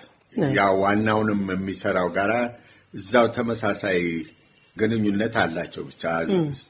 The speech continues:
Speaker 2: ስቶክሆልም ውስጥ እና ደግሞ እንደየአግባቡ ነው። በእኛን በተመለከተ የተረዳነው እንግዲህ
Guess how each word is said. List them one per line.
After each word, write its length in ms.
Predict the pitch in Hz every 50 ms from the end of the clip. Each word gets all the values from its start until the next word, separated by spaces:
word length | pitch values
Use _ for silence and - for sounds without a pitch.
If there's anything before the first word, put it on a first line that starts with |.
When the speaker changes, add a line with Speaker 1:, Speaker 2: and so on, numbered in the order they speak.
| - - - - 131
Speaker 2:
ስቶክሆልም 680 | 107 - - - 113 107 104 - 98 92 92 90 90 90 92
ውስጥ 260 | 92 90 - - - - 113 107
እና 220 | 95 95 98 104 113 120 123 123 123 - - - - - _ _ _ -
ደግሞ 280 | - - 92 90 90 92 95 98 98 101
እንደየአግባቡ 840 | 104 107 110 113 135 135 127 110 101 92 87 85 85 82 80 78 76 - 78
ነው። 160 | 85 95 107 110 95
በእኛን 600 | 87 92 95 92 92 90 101 101 107 117 120 113
በተመለከተ 720 | 101 92 87 - 92 92 92 92 92 90 - - 101 95 - 110 113 117 - - - - -
የተረዳነው 840 | 95 92 90 - 117 117 110 107 101 87 92 92 92 98 104 107 110
እንግዲህ 380 | 110 110 113 117 131 143 147